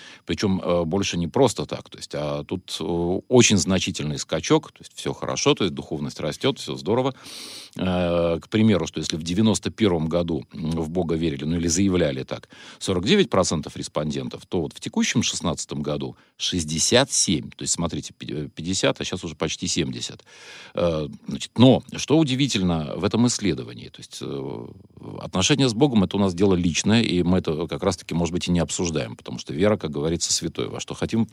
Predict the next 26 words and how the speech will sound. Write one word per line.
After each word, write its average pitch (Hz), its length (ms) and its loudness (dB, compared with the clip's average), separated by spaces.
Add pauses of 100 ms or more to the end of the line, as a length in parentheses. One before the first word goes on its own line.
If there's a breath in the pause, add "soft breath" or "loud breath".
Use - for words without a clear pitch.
э, 73 160 -2
в 67 80 -8
то 87 100 0
и 87 120 4
верим. 64 240 -4
По - 100 -20
Конституции - 540 -6
у 62 40 -8
нас 58 140 -8
так, 58 160 -12
по 65 120 -10
крайней 69 240 -6
мере, 76 200 -2 (800)
предполагается. 87 720 0 (800 loud breath)
А 95 160 10
вот, 95 220 2
э, 95 360 4
то, 98 80 0
что - 140 -2
россияне 82 360 4
стали 98 240 2
больше 87 280 -2
рассчитывать 87 500 0
на 90 100 2
высшие 85 480 4
силы, 160 600 4